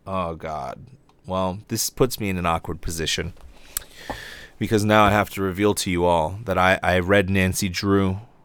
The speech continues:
I read Nancy Drew as a child. I had a crush on Nancy Drew. I wasn't reading it. I wasn't reading, I, and when I say a child, I mean, like, a child. I mean, I was, like, eight. I was, like, seven or eight. And, uh,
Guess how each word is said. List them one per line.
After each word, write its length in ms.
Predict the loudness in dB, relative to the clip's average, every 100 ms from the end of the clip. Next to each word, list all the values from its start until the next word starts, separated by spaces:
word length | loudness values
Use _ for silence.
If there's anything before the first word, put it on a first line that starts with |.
| _ _ -4
I 60 | 2
read 240 | 4 4
Nancy 340 | 4 2 0
Drew 320 | -4 0 2 2
as 80 |
a 60 | 0
child. 480 | -2 -2 0 -2 -8 _ -20 -20 -20 -20 _ _ -8
I 20 |
had 120 | -6
a 40 | -2
crush 420 | 4 6 6 2
on 140 | 0
Nancy 380 | 0 0 -2 -4
Drew. 460 | -6 -6 -6 -6 -10 -18 _ _ _ _ -12
I 100 | -4
wasn't 340 | 0 2 0 -2
reading 320 | 0 0 -2
it. 140 | -4 -8 -12 -20 -20 -20 -20 -20 -8
I 60 | 0
wasn't 360 | 2 4 4 4
reading, 460 | 8 8 8 4
I, 180 | 2 0 -2
and 160 | 0 4
when 80 |
I 80 | 4
say 160 | 4 2
a 80 | 0
child, 420 | 2 4 4 2
I 80 | 2
mean, 180 | 0
like, 140 | -2 -6
a 80 | -8
child. 320 | -6 -6 -8
I 40 | -6
mean, 220 | -4 -2
I 80 | -4
was, 140 | -6
like, 280 | -10 -14 -12 -6
eight. 260 | -6 -6 -14 -20 -14
I 60 | -6
was, 100 | -4
like, 120 | -4
seven 360 | -2 -2 -2 -4
or 100 | -8 -12 -12
eight. 160 | -12 -16 _ _ _ _ -8
And, 240 | -6 -2
uh, 380 | 0 0 -2 -6